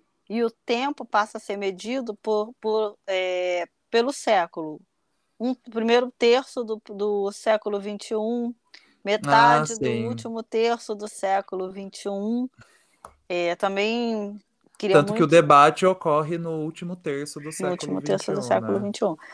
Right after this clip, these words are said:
Speaker 1: Eu queria muito saber do Flávio se isso foi intencional ou se ele realmente, acho que até as ias pensam assim: "Ai, gente, olha só, vamos, vamos organizar o tempo deles também",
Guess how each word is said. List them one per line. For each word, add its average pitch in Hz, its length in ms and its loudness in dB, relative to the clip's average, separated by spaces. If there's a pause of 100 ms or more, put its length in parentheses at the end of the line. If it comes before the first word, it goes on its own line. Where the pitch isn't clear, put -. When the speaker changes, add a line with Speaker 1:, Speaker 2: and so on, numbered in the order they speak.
(180)
Speaker 1:
Eu 185 100 6
queria 190 200 6
muito 196 240 0
saber 220 260 4
do 202 100 0
Flávio 196 760 2 (280)
se - 180 -10
isso 208 180 -10
foi 196 1000 0 (260)
intencional 185 1040 0
ou 180 220 -8
se - 260 -20
ele 180 380 -8
realmente, 185 920 -8 (1040)
acho 175 220 0
que 202 60 -2
até 208 280 2
as 226 120 -8
ias 196 440 -2
pensam 190 340 -18
assim: - 160 -16
"Ai, 190 180 -6
gente, 196 240 -14
olha 233 160 -6
só, 190 160 -4
vamos, 233 540 -8
vamos 240 260 -2
organizar 240 400 -2
o 196 80 0
tempo 202 460 -6
deles 180 500 -2
também", 180 540 0